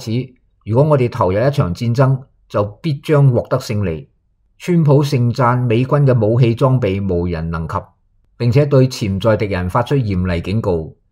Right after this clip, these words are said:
如果有邊個夠膽隻抽，美國水兵已經準備好將佢哋粉碎、擊沉、摧毀，並將佢哋轟入去地獄，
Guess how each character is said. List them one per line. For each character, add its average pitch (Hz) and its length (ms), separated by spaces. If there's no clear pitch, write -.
如 101 80
果 127 100
有 131 160
邊 143 140
個 123 220
夠 117 80
膽 117 180
隻 127 220
抽， 127 400
美 110 160
國 120 120
水 120 200
兵 139 160
已 123 140
經 139 180
準 127 180
備 113 140
好 110 180
將 131 240
佢 123 100
哋 98 140
粉 98 260
碎、 107 380
擊 139 200
沉、 - 160
摧 123 220
毀， 90 300
並 123 160
將 147 200
佢 131 80
哋 117 80
轟 139 260
入 110 100
去 110 100
地 95 220
獄， 90 140